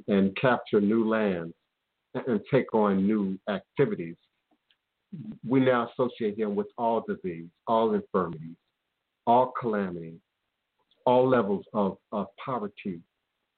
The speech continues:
And this is Omolu's season. This is Omolu's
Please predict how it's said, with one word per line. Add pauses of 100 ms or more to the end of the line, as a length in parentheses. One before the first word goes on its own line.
(640)
And (220)
this
is (100)
Omolu's (120)
season. (2250)
This
is
Omolu's